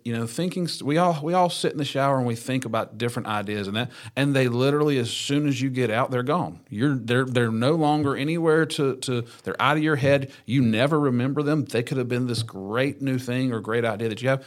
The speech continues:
but they never remember. You have to say it. You have to talk to someone, say it out loud. Um, there's, there's somebody in my, in my world that, that always says this, and, and they're, they're running a nonprofit organization,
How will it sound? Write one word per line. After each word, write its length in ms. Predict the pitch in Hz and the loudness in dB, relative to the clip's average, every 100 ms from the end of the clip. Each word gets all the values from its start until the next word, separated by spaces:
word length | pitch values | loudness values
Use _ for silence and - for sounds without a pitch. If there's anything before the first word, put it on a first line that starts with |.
| - | -10
but 140 | - 135 | -4 0
they 80 | 135 | 2
never 200 | 131 127 | 0 0
remember. 200 | 107 - - - | -4 -8 -16 -4
You 120 | 151 | -2
have 240 | 151 190 | 0 -2
to 80 | 160 | -4
say 220 | - 156 | -2 0
it. 40 | 101 | 0
You 60 | |
have 100 | 127 | -2
to 80 | 127 | -4
talk 320 | 127 151 135 | -4 0 0
to 100 | 127 | 0
someone, 540 | 123 117 117 113 113 - | -2 -2 0 -2 -2 -4
say 220 | - 147 | 0 2
it 80 | 147 | 2
out 240 | 110 - | 0 0
loud. 340 | 107 92 78 - - - - | -2 -2 -4 -10 -20 -20 -10
Um, 580 | 101 101 98 101 98 85 - - - | -4 -2 0 0 -2 -4 -8 -18 -14
there's, 440 | - 113 104 - - | -6 -4 -4 -10 -10
there's 160 | 104 | -8
somebody 360 | - 156 139 123 | -2 2 2 2
in 80 | 107 | 0
my, 280 | 113 120 113 | 0 0 -2
in 120 | 113 98 | -4 -4
my 200 | 127 151 | 0 0
world 400 | 107 98 101 95 | 0 0 -2 -4
that, 300 | 95 - - | -8 -10 -10
that 180 | 98 | -10
always 680 | - 104 107 101 98 - - | -6 -4 -4 -4 -6 -10 -10
says 300 | - 101 95 | -8 -8 -8
this, 260 | 98 98 101 | -6 -8 -8
and, 120 | 98 | -10
and 140 | 104 98 | -8 -8
they're, 80 | |
they're 200 | - 104 | -8 -6
running 300 | 101 107 104 | -4 -4 -4
a 40 | 101 | -4
nonprofit 420 | 104 98 101 110 | -4 -4 -4 -4
organization, 720 | 95 92 85 85 87 87 110 | -4 -6 -8 -8 -10 -8 -10